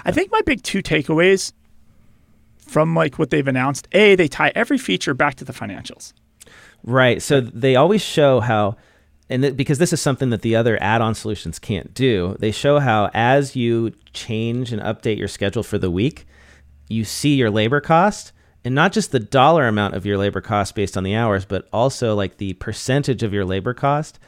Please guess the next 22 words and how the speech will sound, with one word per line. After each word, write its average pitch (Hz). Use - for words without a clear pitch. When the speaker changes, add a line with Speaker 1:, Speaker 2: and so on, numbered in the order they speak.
Speaker 2:
according 123
to 110
your 92
budgeted 95
amount. 87
So 95
if 98
you 123
want 123
your 113
labor 117
cost 110
in 104
your 90
restaurant 95
to -
always 98
be 92
twenty-eight 123
percent 98
of 85
sales, 95